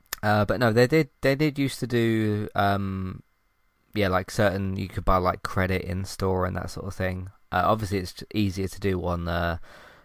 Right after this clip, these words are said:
the actual store itself, 'cause you can just put in the amount of money that you want. But, um, they, they do do, they do actually do some of those things, uh, over here. So, um, so what specifically is the lawsuit for?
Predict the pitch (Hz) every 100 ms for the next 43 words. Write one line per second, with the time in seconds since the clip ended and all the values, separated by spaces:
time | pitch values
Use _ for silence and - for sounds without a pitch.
0 | - 95 - 95 - 98 85 - 95 92
1 | - 95 98 - 92 90 - - - -
2 | 98 95 92 92 92 101 98 95 92 -
3 | 90 98 92 - _ _ _ - - 98
4 | 98 - 104 101 101 104 113 110 117 123
5 | 113 101 90 - - 101 123 113 95 95
6 | 92 92 95 92 90 90 92 87 - -
7 | 82 85 - - - 90 85 85 85 -
8 | - - 90 85 85 - - - - -
9 | - 110 113 117 120 120 120 _ _ _
10 | _ - - 135 190 151 - - 165 -
11 | 170 160 175 170 170 170 170 - 165 156
12 | 165 175